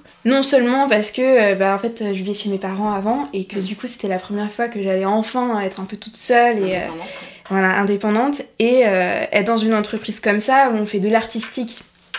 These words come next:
Speaker 1: ce qui est quand même pas dans tous les jobs, donc
Speaker 2: Mm.
Speaker 1: c'est super cool. Et en même temps, à une échelle suffisante pour vraiment, euh, progresser rapidement.
Speaker 2: Alors, donc t'es revenue en France.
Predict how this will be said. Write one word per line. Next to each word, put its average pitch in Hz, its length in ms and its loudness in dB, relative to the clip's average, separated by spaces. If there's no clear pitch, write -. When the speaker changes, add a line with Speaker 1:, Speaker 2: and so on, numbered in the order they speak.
Speaker 1:
ce - 80 -14
qui 208 80 -2
est 196 60 -4
quand 214 120 -4
même 226 240 2
pas 220 160 2
dans 208 140 0
tous 202 160 -8
les 202 120 2
jobs, 240 320 2
donc 190 180 -4
Speaker 2:
Mm. - 20 -10
Speaker 1:
c'est 180 300 -8
super 190 340 -10
cool. 294 240 -2
Et 247 160 6
en 233 80 6
même 226 220 4
temps, 285 220 4
à 247 120 4
une 226 100 4
échelle 220 300 0
suffisante 226 580 -2
pour 214 140 -4
vraiment, 220 600 0
euh, 190 180 0
progresser 226 540 0
rapidement. 196 360 -4
Speaker 2:
Alors, 196 200 0
donc 220 160 2
t'es 285 120 4
revenue 269 320 4
en 180 80 -2
France. 220 680 -8